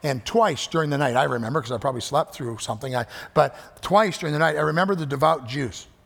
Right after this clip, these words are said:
I remember seeing them, they get up, and, and they start to put this stuff on.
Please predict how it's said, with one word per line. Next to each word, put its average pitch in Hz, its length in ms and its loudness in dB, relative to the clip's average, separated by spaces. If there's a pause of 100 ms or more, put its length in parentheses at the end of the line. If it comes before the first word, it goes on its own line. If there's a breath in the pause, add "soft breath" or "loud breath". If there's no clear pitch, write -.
(320)
I 123 40 -10
remember 135 160 -4
seeing 151 240 -4
them, 127 140 -4
they 123 100 -2
get 135 240 2
up, - 500 0 (340 loud breath)
and, 156 140 -2
and 147 160 -4
they 139 80 -2
start 160 320 0
to 120 60 -6
put - 180 -4
this 135 160 -4
stuff - 420 0
on. - 160 -8